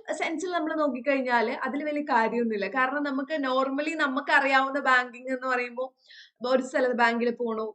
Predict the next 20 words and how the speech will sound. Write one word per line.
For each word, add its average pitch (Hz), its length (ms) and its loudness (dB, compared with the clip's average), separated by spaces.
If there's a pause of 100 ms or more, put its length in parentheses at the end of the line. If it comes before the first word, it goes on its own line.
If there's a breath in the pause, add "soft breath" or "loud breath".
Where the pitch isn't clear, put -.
(120)
നമ്മുടെ, 240 440 0
ആ, 220 360 2 (540)
ക്രയവിക്രയങ്ങള് 269 920 2 (160)
day 240 260 0
to 240 80 0
day 233 120 6 (360)
അല്ലെങ്കിൽ 233 440 2
അങ്ങനെയുള്ള 359 600 2
എല്ലാ 370 360 4
കാര്യങ്ങളാണ് 262 500 2
നമ്മൾ 240 220 -4
പോകുന്ന 233 280 -2
സാലറി 233 420 2
അക്കൗണ്ട് 226 320 -4
അവിടെ 214 180 -2
ആയിരിക്കും. 214 500 -2 (420 loud breath)
ആ, 233 180 6
അങ്ങനെയുള്ള 359 600 2
കുറെ 311 260 2
കാര്യങ്ങളാണ് 240 720 0